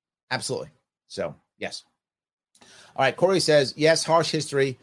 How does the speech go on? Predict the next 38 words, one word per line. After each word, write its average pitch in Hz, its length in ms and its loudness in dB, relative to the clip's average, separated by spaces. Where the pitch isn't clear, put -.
Bama 135 240 0
Ridge, 147 300 2
England 135 240 -6
Lake, 131 160 -2
June 131 200 -8
forty-three. 143 640 -4
Americans 127 380 0
support 120 180 0
their 117 100 0
segregation 120 480 -2
and 101 120 -6
Brits 120 180 -2
got 107 160 -4
fed 117 160 0
up. - 260 2
Posted 135 320 0
black 123 280 0
troops - 240 -8
only 131 240 -4
signs 123 280 -2
in 98 40 -12
the 104 80 -6
pubs. 135 460 0
Some 123 300 -4
call, 120 440 0
some 131 320 -2
call 120 520 0
result 120 240 0
of 107 100 -2
riot 120 280 4
and 104 40 -2
others 110 200 -4
battle 117 200 2
between 107 220 -6
black 117 260 0
servicemen 117 460 -6
and 95 180 -10
Brits. 131 320 2